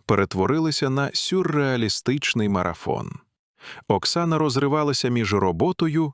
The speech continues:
яку намагалася контролювати віддалено, і спробами налагодити побут із Златою.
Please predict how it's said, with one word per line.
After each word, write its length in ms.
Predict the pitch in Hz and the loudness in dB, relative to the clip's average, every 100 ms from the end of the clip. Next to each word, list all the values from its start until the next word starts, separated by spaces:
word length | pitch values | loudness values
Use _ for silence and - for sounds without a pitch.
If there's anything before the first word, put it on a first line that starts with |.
| - | -2
яку 300 | 113 127 139 | 0 2 0
намагалася 680 | 135 131 113 117 113 - 113 | 2 0 0 2 2 0 0
контролювати 680 | 110 104 107 104 101 98 | 0 2 2 2 0 0
віддалено, 760 | 95 95 85 98 90 87 87 82 - - - _ - | 0 -2 0 0 2 0 0 -2 -8 -20 -20 _ -2
і 140 | 170 | 0
спробами 580 | 180 - 165 156 156 156 | 0 0 0 2 0 0
налагодити 720 | 139 123 127 120 120 113 104 | 0 0 2 2 2 2 0
побут 420 | - 95 92 92 - | 2 2 2 -2 -2
із 160 | 92 82 | -2 0
Златою. 680 | 76 78 - - - - | 0 -2 -4 -8 -10 -12